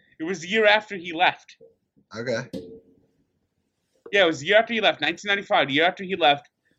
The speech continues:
Speaker 1: I think Elvis Grbac might have been the quarterback. And they went thirteen and three, and they had a home game at Kansas City. And Lynn Elliott missed, like, four or five field goals, including one to win the game at, like, thirty from thirty-three yards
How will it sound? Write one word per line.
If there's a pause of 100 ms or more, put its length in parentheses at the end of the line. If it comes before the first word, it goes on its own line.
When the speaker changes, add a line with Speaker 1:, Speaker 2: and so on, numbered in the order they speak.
(140)
Speaker 1:
I
think
Elvis
Grbac
might
have
been
the
quarterback. (840)
And
they
went
thirteen
and
three, (840)
and
they
had
a
home
game (100)
at
Kansas
City. (1000)
And
Lynn
Elliott
missed,
like, (340)
four
or
five
field
goals, (200)
including
one (180)
to
win
the
game
at,
like,
thirty
from
thirty-three
yards